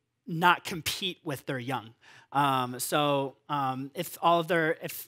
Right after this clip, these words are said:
if the adults and the young survive, had long-lived lives, then there would be no food for them to eat. Um, so I, like, you know, just off the top of my head, I wouldn't be surprised.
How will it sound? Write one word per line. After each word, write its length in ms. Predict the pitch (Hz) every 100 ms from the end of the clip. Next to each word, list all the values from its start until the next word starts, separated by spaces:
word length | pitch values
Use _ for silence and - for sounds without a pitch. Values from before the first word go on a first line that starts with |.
| -
if 120 | 185
the 100 | 190
adults 300 | 165 180 165
and 200 | - 170
the 60 | 175
young 280 | 165 156 160
survive, 440 | - 160 147 151
had 220 | - 165 143
long-lived 480 | 147 147 147 139
lives, 400 | 143 135 151 156
then 160 | - 143
there 100 | 143
would 160 | 139 139
be 80 |
no 220 | 143 139 131
food 240 | 147 135
for 100 | 147
them 160 | 135 131
to 100 | 135
eat. 300 | 143 127 - - - -
Um, 540 | 135 135 131 131 131
so 500 | 123 - 139 127 127 - _ _ -
I, 200 | 165 151
like, 220 | 160 139 - -
you 140 | 175
know, 60 | 139
just 220 | 151 -
off 160 | 143
the 80 | 151
top 220 | - 147
of 40 | 143
my 140 | 143
head, 240 | 139 147 151
I 60 |
wouldn't 260 | 143 139 139
be 120 | 135
surprised. 420 | - - 143 135